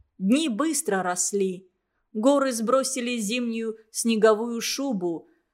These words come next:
Только на самых макушках, на темечках гор, в холодной высоте остались белые шапочки наподобие докторской. При восходах и закатах солнца, при утренних и вечерних зорях они так сияли,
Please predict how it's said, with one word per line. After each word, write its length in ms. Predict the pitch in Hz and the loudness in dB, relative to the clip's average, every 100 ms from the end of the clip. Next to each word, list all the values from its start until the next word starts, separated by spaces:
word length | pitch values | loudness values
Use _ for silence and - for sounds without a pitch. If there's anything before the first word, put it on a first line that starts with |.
| _ - | _ 8
Только 400 | 214 214 220 202 | 8 8 2 -2
на 160 | 202 | -2
самых 460 | 202 294 302 285 277 | -2 -2 -2 -4 -2
макушках, 800 | 262 262 254 233 - 202 196 - _ _ | -4 -4 -4 -4 -2 -2 -2 -10 _ _
на 160 | 208 214 | -2 -2
темечках 760 | 208 233 247 208 - 214 214 | 2 2 2 0 -2 -2 -2
гор, 440 | 175 226 247 - - _ _ | 2 4 4 -2 -10 _ _
в 80 | - | -6
холодной 580 | - 214 220 226 220 220 | 6 8 8 2 2 -2
высоте 600 | 214 214 208 196 262 269 | -2 -2 -4 -4 -2 2
остались 680 | 208 - 254 233 233 220 196 | 2 0 -2 0 -2 -4 -4
белые 460 | 180 277 285 269 262 | -2 -4 -4 -6 -6
шапочки 920 | - 233 240 233 220 - 226 214 - _ | 0 2 2 0 -4 -4 -4 -4 -8 _
наподобие 760 | 208 214 208 214 208 196 202 202 | -2 0 4 4 4 2 2 0
докторской. 920 | 190 185 - 190 - - 185 175 - _ _ _ _ _ | -2 -4 -6 -6 -6 -4 -4 -6 -12 _ _ _ _ _
При 180 | - 214 | 4 6
восходах 760 | 208 202 - 233 269 220 208 214 | 6 4 0 2 2 2 0 -2
и 60 | |
закатах 580 | 190 196 220 220 220 208 | -4 -2 -2 -2 -2 -4
солнца, 800 | - 208 226 233 196 196 180 - _ _ - | -4 0 0 0 -4 -8 -8 -12 _ _ -2
при 180 | 226 | 0
утренних 640 | 262 320 302 233 208 - - | 0 -2 -4 -4 -4 -6 -4
и 100 | 220 | -4
вечерних 680 | 214 208 226 214 202 196 202 | -4 -2 0 2 0 -6 0
зорях 580 | 202 254 226 185 - _ | 2 2 2 -4 -12 _
они 320 | 220 214 220 | -4 -2 -2
так 360 | 226 269 262 - | -2 0 0 -2
сияли, 840 | - 214 202 220 269 226 185 - | -4 -2 2 2 2 0 -2 -4